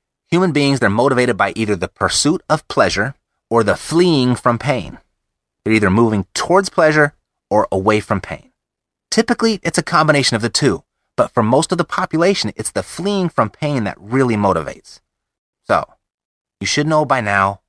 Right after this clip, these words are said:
why you want what you want. I use the pursuit of a catering business as an example. But insert your why, and everything applies just the same. As well as knowing why you want what you want,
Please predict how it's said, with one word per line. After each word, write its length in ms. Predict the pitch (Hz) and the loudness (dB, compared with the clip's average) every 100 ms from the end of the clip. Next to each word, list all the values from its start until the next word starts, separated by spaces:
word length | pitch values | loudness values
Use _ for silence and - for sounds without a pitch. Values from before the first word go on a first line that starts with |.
| _ _ | _ _
why 260 | 92 113 123 | 0 2 0
you 220 | 120 120 | -2 -4
want 320 | 101 98 - | 0 -2 -2
what 200 | 90 - | -8 -6
you 100 | 87 | -8
want. 220 | 80 80 - _ _ _ _ _ _ _ _ - | -8 -8 -12 _ _ _ _ _ _ _ _ -2
I 60 | |
use 200 | 127 143 | 2 2
the 80 | 135 | 0
pursuit 480 | - 123 113 131 127 | -2 -2 0 0 -2
of 120 | 110 | -4
a 80 | 104 | -4
catering 480 | - - 113 104 92 | -6 -6 -4 -2 -2
business 320 | 90 85 85 | -4 -6 -6
as 100 | 85 | -6
an 80 | 87 | -6
example. 520 | 78 80 71 _ _ _ _ _ _ _ _ _ _ | -6 -6 -8 _ _ _ _ _ _ _ _ _ _
But 140 | 117 151 | -4 0
insert 320 | 160 - 120 | 0 0 0
your 180 | 127 113 | 0 2
why, 300 | 90 78 85 | 2 0 0
and 240 | 117 117 | -6 -6
everything 300 | 131 143 143 | -6 -6 -6
applies 360 | 135 - 104 101 | -4 0 0 0
just 220 | 98 - | -4 -6
the 80 | 92 | -6
same. 380 | - 101 - _ _ _ _ _ _ _ | -4 -4 -8 _ _ _ _ _ _ _
As 140 | - 143 | -4 0
well 140 | 190 | 0
as 80 | 185 | 0
knowing 400 | 160 156 127 101 | 0 2 0 0
why 240 | 120 143 | 0 0
you 180 | 156 127 | 0 0
want 220 | 110 104 | 0 -2
what 180 | 85 - | -2 -6
you 80 | 90 | -6
want, 300 | 80 76 90 | -2 -2 -2